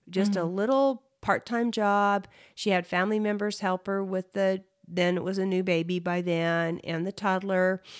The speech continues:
Speaker 1: And she went back to work. And as soon as she went back to work, he was absolutely fine.
Speaker 2: Oh, so it was more of a resentment
Speaker 1: Yeah.
Speaker 2: of, or not, possessive ownership of the money 'cause he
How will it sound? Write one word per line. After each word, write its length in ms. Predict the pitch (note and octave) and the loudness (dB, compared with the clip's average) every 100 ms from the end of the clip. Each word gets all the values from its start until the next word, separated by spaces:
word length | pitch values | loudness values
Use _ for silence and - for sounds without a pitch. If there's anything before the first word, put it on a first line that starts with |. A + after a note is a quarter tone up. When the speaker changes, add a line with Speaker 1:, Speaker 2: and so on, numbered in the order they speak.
| - - - | -20 -20 -8
Speaker 1:
And 220 | F3 F3+ | -2 0
she 260 | - - B3 | 0 -2 0
went 200 | C4 G3+ | 0 -2
back 180 | F#3+ F#3 | -4 -4
to 100 | - | -4
work. 160 | F#3+ - | -4 -4
And 140 | F#3+ F#3 | -4 -2
as 100 | E3+ | -4
soon 360 | - A#3+ C4+ | -4 0 0
as 80 | C#4+ | 0
she 220 | - B3+ A#3+ | -2 -2 -2
went 200 | A3+ - | -2 -4
back 200 | F#3+ - | -6 -6
to 100 | G3+ | -6
work, 200 | F3+ - | -6 -6
he 100 | F#3 | -8
was 100 | F3 | -6
absolutely 360 | E3+ D#3+ A2+ - | -8 -10 -14 -12
fine. 260 | E3+ D#3+ - _ _ _ _ _ _ _ - - | -10 -10 -12 _ _ _ _ _ _ _ -14 -2
Speaker 2:
Oh, 240 | E3+ E3+ | 0 0
so 120 | A3+ | 0
it 40 | G#3+ | 0
was 140 | G#3+ | 2
more 220 | A#3 G#3+ | 4 4
of 80 | F#3+ | 4
a 220 | E3+ E3 | 4 2
resentment 1300 | E3+ E3+ D#3+ D#3+ D#3 - E3 D3 D3+ C#3 - - - - _ - | -2 -6 -6 -6 -6 -8 -8 -6 -6 -8 -12 -16 -18 -20 _ -8
Speaker 1:
Yeah. 320 | B3+ D#4 F#3+ | -2 -2 -2
Speaker 2:
of, 500 | D#3+ F3 D#3+ D#3 - - - | -2 -2 -2 -6 -14 -18 -4
or 380 | F3 E3 D#3 - | -2 0 -2 -6
not, 200 | - G3+ - _ - _ _ _ _ _ _ _ | -10 -10 -10 _ -20 _ _ _ _ _ _ _
possessive 540 | - G#3+ G#3 F3 - F3+ | -6 2 4 4 0 -4
ownership 500 | F#3 F3+ E3+ - E3+ | -4 -4 -6 -6 -6
of 280 | D#3+ D#3 - | -6 -8 -12
the 80 | - | -8
money 300 | D#3+ D#3+ D3+ | -6 -4 -6
'cause 220 | D3+ D#3+ - | -6 -8 -8
he 400 | D3+ D3 D3 | -8 -8 -8